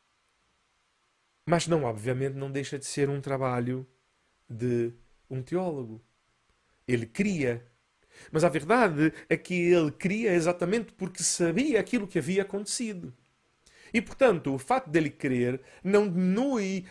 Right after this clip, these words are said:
a qualidade do texto como história, como um documento daquilo que realmente aconteceu e que se passou.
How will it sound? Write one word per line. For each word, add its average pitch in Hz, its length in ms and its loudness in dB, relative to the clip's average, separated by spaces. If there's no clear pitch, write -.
a - 80 -2
qualidade 196 640 0
do 160 120 -6
texto 196 680 -2
como 170 240 0
história, 175 680 -2
como 190 440 6
um 190 200 2
documento 190 960 0
daquilo 190 600 0
que 190 120 -14
realmente 185 420 0
aconteceu 190 460 -2
e 190 60 -6
que - 80 -12
se - 100 -8
passou. 185 500 -8